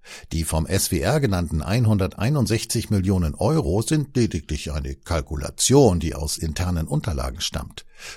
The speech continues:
Kontext verwies auf Quellen aus Bahnkreisen, die von rund zweihundert Millionen Euro ausgingen.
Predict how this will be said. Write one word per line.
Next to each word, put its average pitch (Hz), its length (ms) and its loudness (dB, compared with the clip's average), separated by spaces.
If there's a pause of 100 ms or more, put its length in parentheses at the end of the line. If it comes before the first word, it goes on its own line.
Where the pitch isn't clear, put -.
Kontext 139 600 2
verwies 127 400 2
auf 110 320 0
Quellen 135 420 0
aus - 320 -2
Bahnkreisen, 87 800 0
die 107 160 0
von 101 300 2 (200)
rund 139 400 2
zweihundert 117 840 2
Millionen 80 520 2
Euro 73 440 -4
ausgingen. 71 720 -4